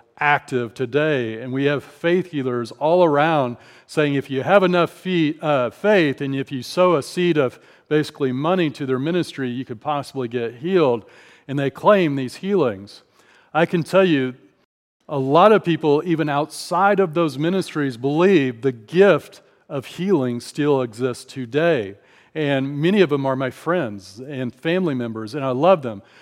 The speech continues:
But as I read this passage of Scripture, I've often tried to figure out, how do I communicate with them that I don't believe them when they say they believe the gift of healing exists?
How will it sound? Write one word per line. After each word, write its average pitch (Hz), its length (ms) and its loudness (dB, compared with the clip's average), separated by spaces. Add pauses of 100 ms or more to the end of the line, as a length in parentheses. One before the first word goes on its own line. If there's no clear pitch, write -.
(260)
But 143 720 0
as 165 240 -2
I 170 80 4
read 165 400 0
this 202 160 4
passage 175 500 -4
of 135 100 -6
Scripture, 160 440 -4
I've 127 120 -6 (140)
often 190 360 -2
tried 170 340 -2
to 143 80 -8
figure 151 260 -2
out, 139 200 0
how 190 220 -4
do 220 140 2
I 208 100 4
communicate 165 800 -6
with 120 160 -8
them 113 260 -10 (440)
that 143 160 0
I 139 100 2
don't 143 560 -4
believe 143 460 -2
them 110 260 -6
when 123 140 -8
they 131 140 -4
say 165 360 0
they 127 220 -4
believe 123 320 -2
the 117 100 -8
gift 117 300 -6
of 110 80 -16
healing 110 520 -12 (140)
exists? 139 680 -2